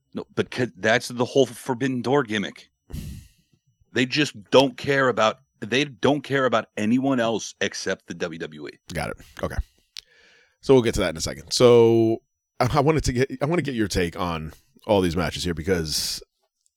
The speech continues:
Speaker 2: some of them were absolutely absurdly, insanely great, and the main storyline for this whole thing went very W W E,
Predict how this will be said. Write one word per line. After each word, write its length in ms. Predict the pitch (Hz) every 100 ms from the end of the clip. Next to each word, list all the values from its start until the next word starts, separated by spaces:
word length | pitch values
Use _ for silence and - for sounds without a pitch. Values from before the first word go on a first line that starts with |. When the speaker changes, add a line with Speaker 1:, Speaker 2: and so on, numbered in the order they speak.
| _ _ _ _ _ _ _ - -
Speaker 2:
some 240 | - - 135
of 80 | 139
them 160 | 117
were 280 | 104 92 95
absolutely 640 | 101 113 - 107 92 85 92
absurdly, 560 | 90 - 110 104 92 87
insanely 480 | 80 - 98 87
great, 320 | 78 85 78 -
and 480 | 101 90 87 87 82 101 104
the 260 | 95 90 90
main 320 | 95 120 131
storyline 580 | - 123 139 90 78 -
for 80 |
this 120 | 85 87
whole 120 | 82
thing 280 | 87 85 82
went 200 | 92 90
very 280 | - 101 92
W 240 | 87 85
W 280 | 82 82 78
E, 160 | 76